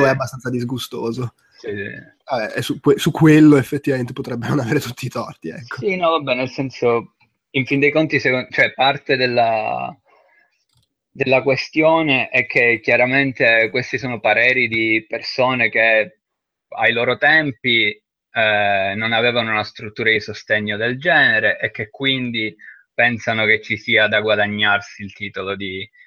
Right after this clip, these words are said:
Speaker 2: eh, grande sviluppatore perché non avevi soldi e perché nessuno ti dava i soldi se non facevi qualcosa di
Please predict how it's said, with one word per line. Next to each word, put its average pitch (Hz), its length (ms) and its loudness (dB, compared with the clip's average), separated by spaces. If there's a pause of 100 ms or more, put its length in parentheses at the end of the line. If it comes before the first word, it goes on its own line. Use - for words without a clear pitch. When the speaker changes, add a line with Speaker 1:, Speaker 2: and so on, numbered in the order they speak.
(100)
Speaker 2:
eh, 95 240 -2
grande 98 480 0
sviluppatore 95 880 -2
perché 95 440 -2
non 98 180 -6
avevi 95 260 -6
soldi 143 400 2
e 104 100 0
perché 98 340 -6
nessuno 95 440 -8
ti - 540 -12
dava 95 180 -4
i 98 60 -8
soldi 101 340 -8
se 98 80 -10
non 98 160 -12
facevi 104 240 -12
qualcosa 107 420 -8
di 117 240 -16